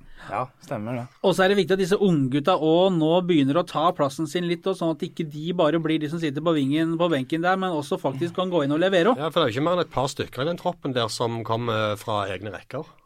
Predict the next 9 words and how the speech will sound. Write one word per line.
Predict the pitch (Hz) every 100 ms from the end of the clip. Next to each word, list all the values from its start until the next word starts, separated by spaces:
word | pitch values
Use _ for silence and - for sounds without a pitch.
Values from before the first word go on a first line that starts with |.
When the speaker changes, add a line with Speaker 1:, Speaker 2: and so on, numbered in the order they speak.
| _
Speaker 3:
Eh, | 107 117 107 101 98 101
og | 110 107 -
det | 113 165
er | 151 123
jo | 120
noe | 117 98 117
som | 120 110 104
Oilers, | 110 110 104 - -
eh, | 107 101